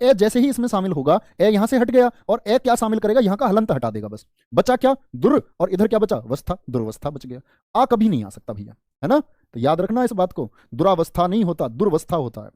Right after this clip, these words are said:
दुर्निवार बोल लो अब तो खुद ही, विसर्ग संधि का अच्छा उदाहरण, दूधन निवार।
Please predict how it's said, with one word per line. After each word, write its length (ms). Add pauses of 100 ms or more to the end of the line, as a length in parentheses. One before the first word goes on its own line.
(300)
दुर्निवार 520
बोल 220
लो 160
अब 100
तो 80
खुद 180
ही, 100 (180)
विसर्ग 240
संधि 220
का 80
अच्छा 200
उदाहरण, 260
दूधन 280
निवार। 260